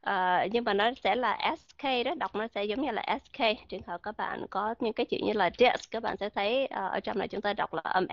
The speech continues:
S với âm K. Ờ, và S K khi mà đứng ở đầu một, một cái âm đó thì các bạn sẽ thấy nó rõ ràng nó là, ờ, S K sound, nó là như sky, là cả hai âm đều là voiceless, hay là skip, hay là skin,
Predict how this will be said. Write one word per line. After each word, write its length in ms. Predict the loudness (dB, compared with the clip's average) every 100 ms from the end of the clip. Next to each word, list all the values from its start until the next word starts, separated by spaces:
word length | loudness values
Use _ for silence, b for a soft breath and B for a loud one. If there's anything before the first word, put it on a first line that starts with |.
| 0
S 100 | 0
với 60 | -2
âm 160 | -2 0
K. 80 | 0 0 B B B B
Ờ, 280 | 0 0 -2 0
và 160 | -2 2 0
S 120 | 0 -4
K 60 |
khi 360 | -2 0 0 -2
mà 140 | -4
đứng 200 | -4 -4
ở 120 | -4 -2
đầu 280 | -2 -2 -2
một, 180 | -6 -6
một 280 | -6 -6 -6
cái 100 | -2
âm 260 | 2 2 0
đó 100 | -2
thì 80 | -4
các 140 | -8
bạn 140 | -8 -8
sẽ 140 | -10
thấy 200 | -6 -4
nó 320 | -2 -2 -4 -6 0
rõ 160 | 0
ràng 280 | 2 0 0
nó 120 | -2
là, 280 | 0 0 0 -4 -8 -4
ờ, 180 | -2 0 0
S 120 | -2
K 240 | 0 0 0
sound, 320 | 0 2 2
nó 80 | 0
là 120 | -4
như 140 | -4
sky, 600 | -6 -8 0 2 4 4 2
là 160 | 0 B B B _ _ -8
cả 80 | -4
hai 200 | 0 2
âm 140 | 2 0
đều 100 | -2
là 80 |
voiceless, 560 | -2 0 0 0 -4 -2
hay 80 | -4
là 80 | -4
skip, 400 | -6 0 2 2 -4 B B _
hay 140 | -2
là 80 | -2
skin, 600 | -6 -4 2 4 4 0